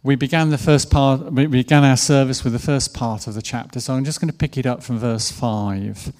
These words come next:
of, of Luke eleven. Then Jesus said to them, "Suppose you have a friend and you go to him at midnight and say, 'Friend, lend me three, three loaves of bread.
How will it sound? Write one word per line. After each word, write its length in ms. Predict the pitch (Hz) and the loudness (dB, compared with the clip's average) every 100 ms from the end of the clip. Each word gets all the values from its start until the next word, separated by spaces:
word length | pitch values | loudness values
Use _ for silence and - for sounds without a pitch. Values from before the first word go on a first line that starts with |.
| _ _ _ _ _ _ _ _ _ - - | _ _ _ _ _ _ _ _ _ -20 -2
of, 280 | 131 123 143 | 2 2 0
of 180 | 135 107 | -2 4
Luke 320 | 117 107 - | 4 2 0
eleven. 540 | 110 107 107 107 101 - _ _ _ _ _ - _ _ _ - - - _ _ _ _ _ _ _ _ _ _ _ _ - | -2 -2 -2 -4 -6 -10 _ _ _ _ _ -20 _ _ _ -20 -20 -20 _ _ _ _ _ _ _ _ _ _ _ _ 4
Then 220 | 147 190 | 10 10
Jesus 340 | 170 160 139 | 12 10 8
said 240 | - 156 139 | 8 6 6
to 100 | 127 | 4
them, 400 | 110 101 101 104 | 4 2 -2 0
"Suppose 520 | - 156 175 214 180 | 0 8 10 10 8
you 60 | 180 | 6
have 140 | 156 | 6
a 60 | 147 | 2
friend 480 | - 143 117 107 | 2 2 2 0
and 140 | 117 117 | 0 0
you 100 | 127 | 2
go 220 | 151 151 | 4 4
to 160 | - 123 | 2 0
him 240 | 110 104 | 2 0
at 100 | 120 | 2
midnight 600 | 123 123 113 104 104 - | 0 2 0 0 -4 -4
and 80 | - | -4
say, 300 | - 127 120 | -2 0 0
'Friend, 600 | - 185 202 123 120 131 - - - - | 2 4 6 4 2 0 -8 -20 -18 2
lend 220 | 165 214 | 8 10
me 100 | 226 | 10
three, 480 | - 185 175 156 151 | 6 6 6 6 2
three 260 | - 165 151 | 2 4 6
loaves 360 | 143 135 113 | 6 4 2
of 160 | 131 - | -2 0
bread. 400 | 113 107 104 | 0 0 -6